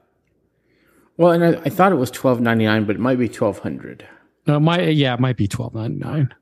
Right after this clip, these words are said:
Speaker 2: but they still brought it in at a lesser price point than I thought, and they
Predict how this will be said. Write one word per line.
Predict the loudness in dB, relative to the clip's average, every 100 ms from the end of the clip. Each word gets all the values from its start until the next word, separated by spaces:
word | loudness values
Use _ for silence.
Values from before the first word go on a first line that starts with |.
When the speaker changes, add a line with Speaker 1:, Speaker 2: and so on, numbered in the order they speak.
| -4
Speaker 2:
but | 0 0 0
they | 0
still | 0 0 2 4 2 0 -2 -14 -20 -4
brought | 0 2
it | 2
in | 2 2 2
at | 0 -2 -2
a | 0
lesser | 0 0 -2 -4
price | -2 -2 -2
point | -2 -2
than | 0
I | -2
thought, | -2 -2 -2 -2 -4 -2
and | 0 2 2 0 0
they | 0 -2